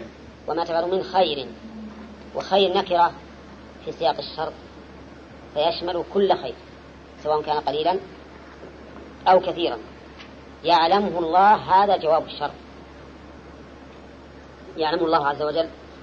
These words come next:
وليس الغرض من هذا بيان إحاطة الله به علما، لكن المقصود بذلك الحث على فعل الخير، لأن الله تعالى إذا كان يعلمه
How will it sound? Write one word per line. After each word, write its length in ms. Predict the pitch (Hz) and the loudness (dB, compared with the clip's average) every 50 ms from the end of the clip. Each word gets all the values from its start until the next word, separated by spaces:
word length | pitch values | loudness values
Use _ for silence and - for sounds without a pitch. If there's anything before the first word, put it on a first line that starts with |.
| - - - - - - - - - - - - | -20 -20 -20 -20 -20 -20 -20 -20 -20 -16 -6 -2
وليس 280 | 165 180 214 220 190 | 2 2 2 2 2
الغرض 480 | 180 165 180 185 180 165 165 165 165 165 - - - | 2 4 4 4 4 4 2 -2 -4 -6 -8 -10 -10
من 140 | 160 151 143 | -8 -6 -2
هذا 320 | 151 165 165 160 160 156 | 0 0 2 2 2 2
بيان 400 | 143 147 151 160 160 160 147 151 | 2 2 2 2 2 0 -2 -6
إحاطة 320 | - - 156 151 147 143 - | -4 -2 0 0 0 -2 -4
الله 280 | 139 139 147 143 131 139 | -4 -2 -2 -2 -2 -4
به 240 | 139 135 127 135 127 | -6 -6 -6 -4 -2
علما، 300 | 156 170 156 175 190 196 - - - - - - - - - - - - - - - - - - - | -2 0 0 0 -2 -2 -6 -10 -16 -20 -20 -20 -20 -20 -20 -20 -20 -20 -20 -20 -20 -20 -20 -14 -4
لكن 420 | 139 151 165 165 - 160 165 165 165 - - 151 | 0 0 0 0 0 -2 -4 -4 -6 -6 -8 -6
المقصود 640 | 147 147 143 - - - - 190 202 196 185 - | -6 -4 -6 -6 -8 -4 0 2 2 2 2 0
بذلك 380 | 135 151 139 147 143 143 160 156 - - - - - - - - - - - - - - - - - - - - - | -2 -2 0 2 2 0 0 -4 -6 -12 -20 -20 -20 -20 -20 -20 -20 -20 -20 -20 -20 -20 -20 -20 -20 -20 -10 -6 -4
الحث 360 | 160 151 - - 220 214 190 - - 302 311 320 - - - - | -4 -4 0 2 2 2 2 2 -4 -8 -10 -10 -10 -14 -8 -2
على 240 | 135 156 160 160 151 | 0 2 2 2 2
فعل 180 | - 151 131 143 | 0 -2 -4 -4
الخير، 240 | 131 - 135 117 104 - - - - - - - - - - - - - - - - - - - - - - - - - - - - - - - - - | -6 -6 -10 -12 -12 -14 -18 -20 -20 -20 -20 -20 -20 -20 -20 -20 -20 -20 -18 -18 -16 -16 -16 -18 -18 -20 -20 -20 -20 -20 -20 -20 -20 -20 -20 -20 -14 -6
لأن 200 | 143 160 165 170 | -4 -2 -2 2
الله 260 | 170 175 165 156 160 135 | 2 2 2 2 2 2
تعالى 300 | 160 156 151 151 151 151 | 2 2 2 2 2 0
إذا 120 | 156 147 | 0 -2
كان 160 | - 156 151 | -2 -2 -2
يعلمه 480 | 147 139 127 151 165 160 139 160 196 | -2 0 0 0 -2 -2 0 0 0